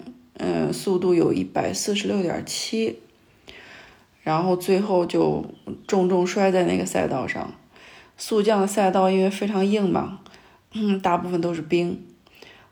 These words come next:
当时全场就有欢呼，一下变成了鸦雀无声，特别让人揪心。不过还好他后来被抢救回来了，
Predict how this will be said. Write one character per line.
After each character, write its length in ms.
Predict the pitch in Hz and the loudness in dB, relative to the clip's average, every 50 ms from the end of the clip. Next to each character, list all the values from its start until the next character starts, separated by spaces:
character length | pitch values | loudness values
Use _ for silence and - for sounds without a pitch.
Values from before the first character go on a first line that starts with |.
| _ _ _ 214 202 | _ _ _ -8 0
当 220 | - 214 220 226 | 2 2 2 2
时 160 | 226 - 202 | 0 -2 -4
全 260 | 196 - - 190 180 190 | -4 -2 -2 -2 -2 0
场 300 | 190 208 160 139 147 - | -2 -2 -4 -4 -6 -4
就 240 | 151 170 175 175 | -2 0 2 2
有 640 | 160 160 160 147 147 147 147 147 - - - - - - _ _ _ _ _ _ - - - - - _ _ _ | 2 2 2 2 2 2 0 0 -2 -4 -6 -10 -14 -18 _ _ _ _ _ _ -18 -16 -16 -18 -18 _ _ _
欢 400 | - - - - 220 214 220 233 | -20 -20 0 4 4 6 6 4
呼， 360 | 226 - 202 202 196 196 - | 0 0 0 0 2 2 0
一 160 | - - 196 | 0 -2 -2
下 200 | 208 233 240 202 | 0 2 2 2
变 320 | 190 - - - 220 196 185 | 2 0 0 0 2 2 2
成 160 | 180 - 190 | 0 0 0
了 100 | 185 185 | 0 2
鸦 220 | 185 196 208 208 | 2 2 2 2
雀 200 | 214 208 - 208 | 2 2 0 0
无 180 | 165 147 143 156 | 2 2 2 0
声， 320 | - - 156 156 156 156 - - - - _ | -2 -2 -2 -4 -4 -4 -6 -14 -20 -18 _
特 320 | - - - - 190 180 160 | -16 -16 -8 -2 -2 -2 0
别 220 | 156 151 143 143 | 2 2 2 2
让 200 | - 90 87 90 | 2 0 0 0
人 160 | 80 69 - | -2 -2 -4
揪 220 | - - 80 73 71 | -4 -4 -4 -4 -4
心。 320 | - 80 78 78 - - - - - - - - - - - - _ _ - - - - - - - - - - _ _ | -4 -4 -4 -4 -4 -6 -12 -20 -20 -20 -20 -20 -20 -20 -20 -20 _ _ -20 -20 -20 -20 -20 -20 -20 -20 -20 -20 _ _
不 100 | - 165 | 2 4
过 100 | 208 214 | 4 4
还 200 | 214 226 175 185 | 6 4 2 4
好 240 | 226 196 160 151 160 156 | 4 4 4 4 2 0
他 180 | - 202 180 175 | -2 0 0 0
后 220 | 185 - - 185 | 0 0 2 4
来 140 | 170 165 170 | 4 4 4
被 160 | 160 - 190 | 4 2 0
抢 240 | 185 - - - 156 | 0 0 -4 -2 0
救 120 | 165 180 185 | 0 0 0
回 180 | 202 175 - | 0 -2 -2
来 180 | - - - - | -2 -4 -4 -6
了， 160 | - - - | -6 -10 -12